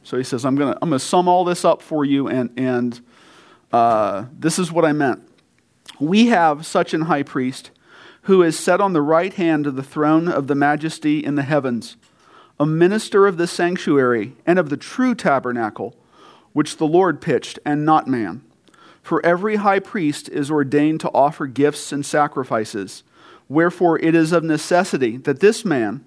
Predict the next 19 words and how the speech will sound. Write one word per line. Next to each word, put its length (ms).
Jesus, 500
have 200
somewhat 380
also 360
to 80
offer." 460
So 280
he 160
says, 420
"We 160
have 220
the 80
kind 300
of 80
high 200
priest, 600
uh, 300
who 240
is, 320